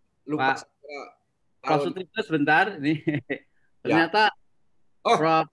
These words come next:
Speaker 1: ada
Speaker 2: Prof.
Speaker 1: Prof. Oke.
Speaker 2: Dia udah datang ini,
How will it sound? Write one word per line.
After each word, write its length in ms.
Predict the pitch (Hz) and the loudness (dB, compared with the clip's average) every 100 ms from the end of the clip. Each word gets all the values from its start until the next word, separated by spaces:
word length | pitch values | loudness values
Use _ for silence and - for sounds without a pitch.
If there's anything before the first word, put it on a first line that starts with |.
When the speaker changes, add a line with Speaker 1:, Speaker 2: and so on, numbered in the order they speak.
| _ _ _ _ | _ _ _ _
Speaker 1:
ada 120 | 147 | -2
Speaker 2:
Prof. 320 | 170 180 180 - | 4 6 4 2
Speaker 1:
Prof. 380 | 185 190 180 - 156 | -6 0 0 -2 -6
Oke. 420 | 170 196 - - _ _ _ _ _ _ | 0 0 -2 -12 _ _ _ _ _ _
Speaker 2:
Dia 220 | 185 196 214 | -2 2 4
udah 160 | 175 | 4
datang 340 | 151 156 202 220 | 4 0 0 -2
ini, 420 | 208 226 175 - | -2 -2 -2 -4